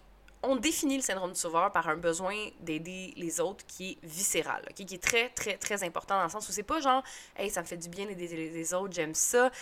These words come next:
C'est genre, « J'en ai besoin, sinon je meurs. » Tu sais, c'est un peu ça, là. Tu sais, puis là, je mets ça très, euh, euh, à l'extrême, là, mais genre, vous comprenez ce que je veux dire, tu sais, viscéral, là, tu sais. Google it if you don't know what that means.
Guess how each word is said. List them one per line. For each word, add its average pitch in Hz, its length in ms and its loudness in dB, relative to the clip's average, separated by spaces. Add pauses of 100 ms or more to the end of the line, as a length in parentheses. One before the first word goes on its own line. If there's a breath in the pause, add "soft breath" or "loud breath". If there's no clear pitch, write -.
(120)
C'est - 180 -2
genre, « 196 380 4 (260)
J'en 185 280 4
ai 180 100 -4
besoin, 185 500 4
sinon 180 420 0
je 160 100 0
meurs. » 139 640 4
Tu 226 100 -2
sais, 220 60 -2
c'est 202 80 4
un 175 80 4
peu 196 100 -6
ça, 175 240 0
là. 123 120 -8
Tu - 80 -12
sais, 185 100 -8
puis 185 100 -4
là, 180 60 4
je 175 140 -2
mets 143 100 2
ça 165 120 -4
très, 165 460 2
euh, - 60 -4 (1400 loud breath)
euh, - 200 -10
à 135 120 2
l'extrême, 220 540 6
là, 220 120 6
mais 156 160 2
genre, 147 280 4
vous 147 100 -10
comprenez 180 240 -4
ce 185 80 -6
que - 20 -4
je 147 60 -6
veux 143 60 -4
dire, 143 180 -4
tu - 40 -14
sais, 175 180 -6
viscéral, 156 640 0
là, 120 160 -8
tu - 60 -12
sais. - 260 -12
Google 196 340 2
it 202 120 -2
if 160 120 -4
you 175 60 -8
don't 175 120 -6
know 196 100 -6
what 170 100 0
that - 180 0
means. - 300 0